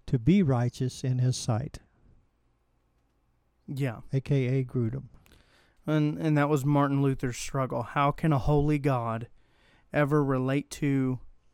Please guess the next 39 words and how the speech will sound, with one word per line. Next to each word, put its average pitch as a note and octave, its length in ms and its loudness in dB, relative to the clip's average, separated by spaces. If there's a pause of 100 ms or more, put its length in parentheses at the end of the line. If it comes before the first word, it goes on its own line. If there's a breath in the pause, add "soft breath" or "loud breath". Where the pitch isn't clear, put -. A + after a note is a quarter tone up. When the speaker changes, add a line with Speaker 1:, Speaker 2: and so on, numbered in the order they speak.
(600)
Speaker 2:
a C3 120 -6
sinner? - 420 -4 (580)
Or D3 120 -2
how D3 160 -2
can E3 180 -4
a D3 80 2
sinner C#3+ 360 0
ever C#3 260 -4
be C#3+ 140 0
right B2+ 440 -2 (720 loud breath)
with C#3+ 140 2
a C3 60 2
holy C3+ 260 2
God? A#2 260 -2
How C#3 180 -2
can E3 140 -4
a D3+ 80 2
holy D3+ 240 2
God B2+ 320 -2
ever C#3+ 240 0
forgive C3 420 -6
sin? A#2+ 380 -10 (1040)
And C#3 140 2
it's - 160 -4
through D3+ 200 2
the C3+ 80 0
doctrine C3 420 2
of A#2+ 40 -6
justification C3 760 -4
where B2 120 -4
he C#3+ 140 -6
declares C3 500 0
Speaker 1:
Right. C3 60 -2
Speaker 2:
us - 140 -10
righteous, C3 680 -6 (960)
uh, B2 380 -6 (440)
on D3 180 -2
the C3+ 80 2
account B2 480 -4